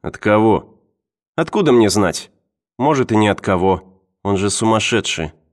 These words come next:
Ты это прекрасно знаешь". Она вызывающе закинула ногу на ногу. Эванс старался смотреть ей только в лицо. "Сумасшедший?" растерянно протянул он. "Не притворяйся, будто этого не замечал, Питер.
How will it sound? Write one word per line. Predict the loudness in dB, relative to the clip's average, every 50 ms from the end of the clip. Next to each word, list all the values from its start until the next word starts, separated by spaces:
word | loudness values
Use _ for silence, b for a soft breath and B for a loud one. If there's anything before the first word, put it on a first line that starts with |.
| _ _ _ _ _
Ты | -4 -2
это | -2 -2
прекрасно | -2 -2 -2 0 0 0 0 0 -2
знаешь". | -2 0 0 -2 -2 -4 -6 -8 -10 -14 _ _ _ _ _ _ _ _ _ _ _ _ _ _ _ _ _ _
Она | 0 2 2 2 2
вызывающе | 2 2 0 0 0 0 0 2 2 4 2 2 0 -2 -4
закинула | -2 -2 -2 -4 -2 0 0 2 2 4 2 2 2
ногу | 2 2 2 2 2 0 0 2
на | 2 2 2
ногу. | 0 0 -2 -4 -4 -6 -6 -8 -14 _ _ _ _ _ _ _ _ _ _
Эванс | -4 0 0 2 2 2 2 0 0 -2
старался | -4 -4 -2 0 2 2 0 0 -2 -4
смотреть | -2 -2 -2 0 0 0 0 0 0
ей | -4
только | -2 -2 -2 -2 -2 -2
в | -2
лицо. | -2 -2 -2 -4 -4 -4 -6 -6 -8 _ _ _ _ _ _ _ _ _ _ _ _ _ _ _ _
"Сумасшедший?" | _ -14 -8 -4 -4 -2 -2 -2 -2 -4 -4 -2 0 0 0 -2 -4 -4 -4 -4 -6 -8 _ _ _ _ _ _ _
растерянно | -6 -4 -4 -4 -2 -2 0 0 2 0 0
протянул | -2 -4 -4 -2 -2 0 0 0 0
он. | -2 -4 -6 -8 _ _ _ _ _ _ _ _ _ _ _ _ _ _ _ _
"Не | -2 0 0
притворяйся, | 0 -2 -2 -2 0 0 0 2 2 2 0 0 -2 -6
будто | -4 -4 -4 -2 0 -2
этого | -2 0 0 0
не | 2 0 0
замечал, | 2 2 0 0 0 0 0 0 -2
Питер. | -2 -2 -4 -2 -2 -6 -8 -10